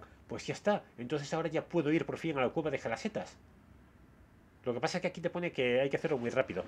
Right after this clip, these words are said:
De hecho, según esto, necesitaba dos mejoras. Necesitaba el reciclador. No sé lo que es el reciclador. Y, eh, el módulo de profundidad del Simoz M K uno o superior.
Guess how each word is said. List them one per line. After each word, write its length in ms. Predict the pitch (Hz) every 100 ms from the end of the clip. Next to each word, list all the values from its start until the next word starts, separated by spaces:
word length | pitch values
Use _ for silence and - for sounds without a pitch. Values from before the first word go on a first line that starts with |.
| - - 113
De 80 | 135
hecho, 200 | 151 175
según 340 | 160 143 170
esto, 220 | 165 175
necesitaba 560 | 135 - 104 143 156 160
dos 260 | 117 131 120
mejoras. 460 | 104 90 87 - - - - - - - - - - - -
Necesitaba 540 | 123 117 - 143 90 - - - -
el 280 | 160 156
reciclador. 880 | 131 139 - 160 131 117 113 202 233 - - - - - - - - - - - - - - -
No 120 | 98
sé 160 | - 107
lo 80 | -
que 80 | -
es 80 |
el 120 | 113 101
reciclador. 600 | 104 - 98 95 151 - - - - - - - -
Y, 220 | - 208 214
eh, 540 | 131 123 120 113 117 135
el 100 | 120
módulo 260 | 135 139
de 40 | 135
profundidad 320 | - 143 143
del 120 | 117
Simoz 220 | 156 147 127
M 100 | 123
K 100 | 127
uno 200 | 160 -
o 100 | 113
superior. 460 | - 101 101 87